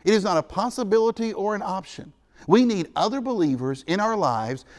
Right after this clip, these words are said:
to encourage us every day not to turn away from the living God. So the Hebrews writer says, "Let us consider how we may spur one another on towards love and good deeds, not giving up meeting together as some are in the habit of doing,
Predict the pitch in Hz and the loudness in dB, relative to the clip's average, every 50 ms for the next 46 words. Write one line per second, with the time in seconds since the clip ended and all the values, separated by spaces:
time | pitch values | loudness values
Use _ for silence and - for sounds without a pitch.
0 | - - 196 196 190 180 151 - - 220 233 233 220 196 165 143 165 156 151 139 | -6 -2 0 0 0 0 -2 -2 0 0 2 2 2 0 -2 -2 -2 -2 -2 -4
1 | - - - 160 196 247 233 254 285 277 226 262 254 233 180 135 123 131 165 160 | -8 -4 0 2 2 2 2 0 -4 -4 -2 -2 -2 -2 -2 -2 -2 -4 -4 -6
2 | - _ _ _ _ _ _ - 139 156 180 202 196 196 185 - - - 185 190 | -10 _ _ _ _ _ _ -2 2 4 4 4 2 0 -6 -8 -8 -8 -6 -6
3 | 208 208 202 185 156 127 120 127 - - 131 135 135 135 135 147 143 139 139 127 | -4 -4 -4 -2 -2 -2 -2 -4 -6 -6 -6 -4 -4 -4 -4 -4 -6 -6 -6 -6
4 | 120 110 110 - - _ _ _ _ _ _ _ _ _ _ _ _ _ _ _ | -6 -8 -10 -14 -20 _ _ _ _ _ _ _ _ _ _ _ _ _ _ _
5 | _ - 160 143 139 131 160 147 143 147 143 135 139 143 135 127 131 127 123 120 | _ -8 -6 -4 -4 -4 -4 -6 -4 -6 -6 -4 -2 0 0 2 0 0 -2 -6
6 | - - 131 123 120 117 113 - - _ _ _ _ _ _ _ _ _ - 147 | -6 -4 -2 -2 -2 -2 -6 -10 -18 _ _ _ _ _ _ _ _ _ -2 0
7 | 151 151 151 - - 185 170 - - 208 196 190 143 120 110 120 123 131 131 127 | 0 0 0 -4 -6 -8 -8 -6 -6 -6 -4 -4 -4 -4 -4 -2 -2 -2 0 -2
8 | 127 123 - - - - - 147 139 143 156 151 151 160 165 165 170 185 180 175 | -2 -4 -4 -8 -12 -8 -4 -2 -2 -2 -2 -2 -4 -4 -4 -4 -2 -2 -2 -2
9 | 175 185 - - 127 - - 139 143 143 135 - - - - - 165 208 220 220 | -2 -2 -4 -6 -6 -6 -4 -2 -2 -2 -4 -6 -14 -14 -2 2 4 4 6 4
10 | 196 143 127 127 123 - 185 190 165 143 165 220 233 208 160 247 - - - - | 4 2 0 -2 0 2 2 0 2 0 -2 -2 -2 0 -2 -2 -4 -6 -10 -16
11 | - - 151 170 202 269 294 247 180 220 208 226 220 208 208 190 127 143 151 175 | -8 0 4 6 6 6 6 2 -4 -4 -2 -2 0 2 2 2 2 0 -2 0
12 | 233 247 269 262 240 214 202 156 135 131 123 123 156 202 214 180 160 - - - | 0 0 -2 -2 -2 -2 -4 -4 -2 -2 0 0 0 -2 -2 -2 -4 -6 -6 -6
13 | 180 185 190 185 180 170 165 151 165 165 170 170 170 165 160 151 147 214 254 254 | -6 -4 -4 -4 -4 -4 -4 -4 -4 -4 -4 -4 -4 -6 -6 -4 -4 -2 -2 -2
14 | 226 185 185 185 | -2 -2 -4 -8